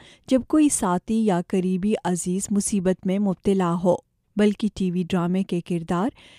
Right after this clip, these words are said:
یا کسی اجنبی کی پریشانی بھی دیکھنے والے کو ذہنی دباؤ کا شکار بنا دیتی ہے۔ محققین نے کہا ہے کہ جدید معاشرے میں ذہنی دباؤ کسی متعدی مرض کی طرح ایک سے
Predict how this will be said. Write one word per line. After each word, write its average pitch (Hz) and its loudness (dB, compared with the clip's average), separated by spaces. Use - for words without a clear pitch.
یا 277 4
کسی 311 4
اجنبی 190 2
کی 233 0
پریشانی 185 0
بھی 180 0
دیکھنے 226 6
والے 180 2
کو 214 4
ذہنی 196 2
دباؤ 170 0
کا 202 -2
شکار 214 0
بنا 170 0
دیتی 170 -4
ہے۔ 185 0
محققین 330 2
نے 349 0
کہا 226 0
ہے 233 4
کہ 214 2
جدید 185 0
معاشرے 180 0
میں 202 2
ذہنی 175 -2
دباؤ 170 -2
کسی 294 6
متعدی 202 2
مرض 185 0
کی 185 -4
طرح 180 -2
ایک 185 0
سے 202 2